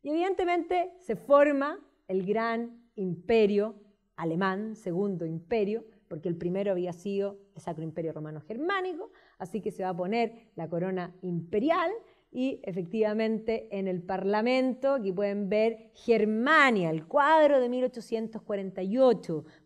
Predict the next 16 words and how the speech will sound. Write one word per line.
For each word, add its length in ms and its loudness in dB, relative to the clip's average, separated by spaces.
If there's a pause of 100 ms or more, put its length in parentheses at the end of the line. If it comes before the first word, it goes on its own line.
va 60 -2
a 40 -4
ser 480 -2
la 160 0
inspiración 1000 0 (240)
para 200 -4
esta 300 -8 (240)
nueva 600 -2 (180)
Alemania. 720 -4 (240)
Ahora, 500 -2
¿quién 200 -4
estaba 300 -2
arriba 240 0
de 60 0
la 100 -2
corona? 360 0